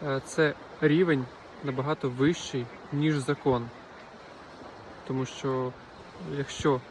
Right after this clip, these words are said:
до благодаті треба було щось зробити,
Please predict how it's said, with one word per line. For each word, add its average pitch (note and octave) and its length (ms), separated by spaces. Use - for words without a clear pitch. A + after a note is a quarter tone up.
до C#3+ 160
благодаті C#3 720
треба C#3+ 240
було C3+ 240
щось B2+ 240
зробити, C3+ 680